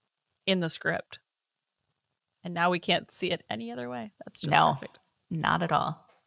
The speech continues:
Speaker 1: I think another one is, um, Robert Downey Junior as Iron Man.
Speaker 2: Oh, yeah.
Speaker 1: Nobody else
Speaker 2: Yeah.
Speaker 1: could play that role.
Speaker 2: Yeah. Well, I just saw something yesterday that I was like, I meant to send it to you. Um, Jeffrey Dean Morgan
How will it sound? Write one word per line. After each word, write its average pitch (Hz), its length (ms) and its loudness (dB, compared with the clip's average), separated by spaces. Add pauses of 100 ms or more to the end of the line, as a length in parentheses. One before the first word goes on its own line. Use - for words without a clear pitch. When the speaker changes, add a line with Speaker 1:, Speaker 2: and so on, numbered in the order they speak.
(160)
Speaker 1:
I 196 100 6
think 262 180 4
another 185 400 6
one 147 340 6
is, 147 520 -2
um, 147 340 -2 (880)
Robert 165 260 6
Downey 151 280 2
Junior 143 420 0
as 147 220 0
Iron 139 260 2
Man. 117 260 0 (480)
Speaker 2:
Oh, 175 120 12
yeah. 131 240 8 (440)
Speaker 1:
Nobody 185 380 8
else - 160 6
Speaker 2:
Yeah. - 60 -2
Speaker 1:
could 151 120 -2
play 147 160 6
that 139 180 6
role. - 220 2 (180)
Speaker 2:
Yeah. - 240 -6 (280)
Well, 226 140 12
I 262 160 12
just 370 200 8
saw 208 140 12
something 208 400 4
yesterday 180 540 6
that 160 180 6
I 160 80 8
was 160 160 0
like, 151 300 4
I - 160 0
meant 226 200 10
to 220 60 2
send 175 240 6
it 156 140 4
to - 100 0
you. 110 320 4 (220)
Um, 151 580 8 (1120)
Jeffrey 190 320 8
Dean 202 180 2
Morgan 196 540 4